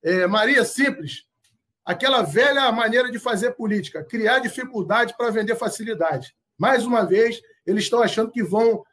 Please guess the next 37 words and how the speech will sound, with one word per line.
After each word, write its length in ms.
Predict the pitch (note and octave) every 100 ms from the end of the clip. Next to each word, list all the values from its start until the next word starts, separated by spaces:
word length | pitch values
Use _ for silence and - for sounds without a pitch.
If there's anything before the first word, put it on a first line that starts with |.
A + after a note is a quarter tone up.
| _ _
pressionar 560 | A3+ C4 B3+ A#3+ G#3+ A3
a 60 | D#3+
gente, 460 | E3 G#3 A3+ - _ _ _
perseguir 520 | B3+ C4 - A3 G#3+
a 100 | G3
gente 320 | D3+ G3 G#3+ - -
pra 140 | G3+ A3
conseguir 380 | A#3+ A3+ G3+ A3+
o 80 |
que 140 | - A3
querem. 380 | - F3+ C#3+ C3+ - -
Mas 220 | F3+ G#3+
não 120 | A3
vão 140 | G3 G#3+
conseguir, 380 | A3 - G3 G3
não. 240 | E3+ D#3 - _
Porque 240 | F#3+ - A3
hoje 280 | G#3+ A#3 A#3+
nós 200 | A3+ -
temos 260 | A#3 A3+
voz, 400 | E3 F3+ D#3 C#3+ - _ -
temos 320 | F3 F3 D#3
espaço 480 | - F#3 A3+ A#3 - _ _ _
pra 180 | F3 F#3+
poder, 600 | F#3+ E3 E3 G3+ G#3 - _ _
é, 520 | F3+ F3 F#3 F3 E3+
é, 40 | D#3+
colocar 440 | G#3 G3+ G3 G3+
aqui 180 | G3 G#3
as 80 | G3+
nossas 300 | G#3 G3+ F#3+
opiniões. 680 | F#3+ G#3 G3+ D3+ B2 - _ _ -
Thomas, 400 | G#3 G#3 D3 -
quer 160 | F#3
falar 180 | E3 F3+
alguma 220 | F3 F3
coisa? 340 | D3+ G#3 C#3+